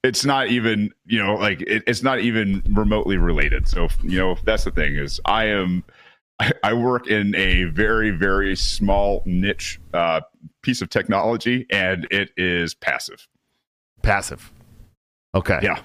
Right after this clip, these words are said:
Speaker 2: And, and do you think, uh, that any of that stuff is in the hands of the Taliban now, is what they're asking?
Speaker 1: Uh, <laughs> I, I doubt it. <laughs> No. <laughs> No, absolute, no. It
Speaker 2: I don't even know
Speaker 1: I,
Speaker 2: what this
Speaker 1: I,
Speaker 2: tech
Speaker 1: I,
Speaker 2: is, to be honest with you.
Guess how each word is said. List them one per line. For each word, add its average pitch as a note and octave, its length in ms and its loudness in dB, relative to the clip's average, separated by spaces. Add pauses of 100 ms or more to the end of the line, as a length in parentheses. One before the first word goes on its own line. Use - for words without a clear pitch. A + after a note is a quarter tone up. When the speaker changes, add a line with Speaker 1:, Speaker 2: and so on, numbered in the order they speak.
(200)
Speaker 2:
And, A#2 320 2
and B2+ 140 2
do A#2+ 60 4
you B2+ 120 2
think, D3 280 0
uh, C3 320 4
that A#2 200 2
any A#2+ 180 2
of A#2 60 2
that A#2 160 0
stuff - 320 -2
is G#2 120 -2
in G#2 80 0
the F2+ 80 0
hands F#2+ 260 -2
of F#2 100 -6
the E2 60 -2
Taliban D2+ 560 -4
now, G1+ 220 -12 (140)
is E2 120 -6
what D2 100 -8
they're C2 140 -6
asking? - 300 -12 (1300)
Speaker 1:
Uh, G2 600 0
<laughs> - 40 -2
I, G5 1040 -2 (200)
I - 60 -4 (100)
doubt A2 300 0
it. - 160 0
<laughs> - 40 -4 (1300)
No. D4 240 2
<laughs> - 40 0 (920)
No, E3+ 440 0
absolute, F3+ 500 0
no. C#3 320 0
It C#3 100 0
Speaker 2:
I D#3 120 4
don't G#3 140 4
even G3 180 2
know F3 60 6
Speaker 1:
I, - 40 6
Speaker 2:
what C#3 80 2
this D3 140 2
Speaker 1:
I, - 40 -2
Speaker 2:
tech A#2+ 220 2
Speaker 1:
I, A#2+ 80 4
Speaker 2:
is, F#2 140 0
to G#2+ 100 0
be G#2 100 2
honest G2 280 0
with E2+ 120 -2
you. D2 200 -6